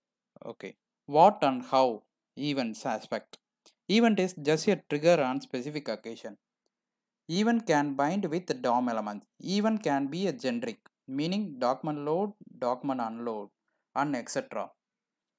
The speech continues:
First, you want to know, understand what is event. The event is like a, some kind of, something going to happen on when defined things are happening. For example, uh, when I am withdrawing the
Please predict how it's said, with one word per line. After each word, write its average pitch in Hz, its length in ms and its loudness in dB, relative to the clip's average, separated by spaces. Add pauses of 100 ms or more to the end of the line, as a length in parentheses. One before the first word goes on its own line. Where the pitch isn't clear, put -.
(760)
First, 247 300 0
you 175 240 -2
want 185 300 0
to 208 60 0
know, 160 300 -8 (400)
understand 196 540 -2
what 156 220 0
is 180 160 -6
event. 117 260 -6 (180)
The 143 100 -4
event 214 380 0
is 180 200 -4
like 143 260 -4
a, 208 160 -4 (380)
some 190 320 2
kind 214 320 0
of, 226 140 0 (140)
something 220 600 0
going 170 300 2
to 185 100 2
happen 160 520 0
on 175 360 0 (120)
when 214 440 -2 (1080)
defined 185 560 2 (120)
things 156 260 -4
are 143 140 2
happening. 117 480 -4
For 151 200 2
example, 185 600 0 (500)
uh, 123 200 -4
when 170 300 0
I 196 120 4
am 170 180 -2
withdrawing 196 640 2
the 139 320 2